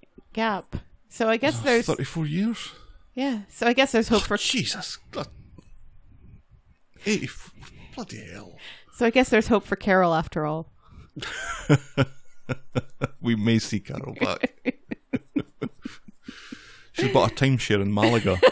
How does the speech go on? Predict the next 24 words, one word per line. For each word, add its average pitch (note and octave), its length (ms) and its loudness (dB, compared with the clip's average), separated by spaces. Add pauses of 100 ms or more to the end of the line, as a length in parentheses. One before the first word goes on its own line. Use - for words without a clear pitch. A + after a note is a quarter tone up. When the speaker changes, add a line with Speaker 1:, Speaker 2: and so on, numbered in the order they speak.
(220)
Speaker 2:
<laughs> - 300 -2
That's - 300 2
where, C#3+ 80 8 (120)
that's - 260 2
where B2 80 2
she's G#2 200 0
away. G#2 220 2 (640)
<laughs> - 1700 -12
Our A#2 140 2
mailbag, A#2 560 4 (800)
Canadian B2 360 0
Helen. A#2 240 2
We E3+ 60 2
didn't F4+ 180 0
have D#3 120 0
very A2+ 300 0
much - 200 -4
in A2+ 80 0
the G2+ 60 2
mailbag G#2 440 0 (120)
this - 180 -10
week, - 180 -6
but - 200 -4 (580)
this B2+ 260 -10